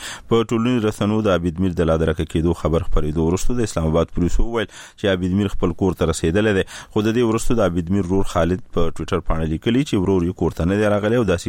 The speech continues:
ګنګوسې دي چې هغه په ګلګت کې بې هوشه موندل شوی دی.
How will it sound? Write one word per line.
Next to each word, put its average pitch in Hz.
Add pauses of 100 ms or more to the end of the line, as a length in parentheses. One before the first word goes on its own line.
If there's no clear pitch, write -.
(100)
ګنګوسې 80
دي 120
چې 120
هغه 80
په 80
ګلګت 80
کې -
بې 73
هوشه 82
موندل 71
شوی 76
دی. 95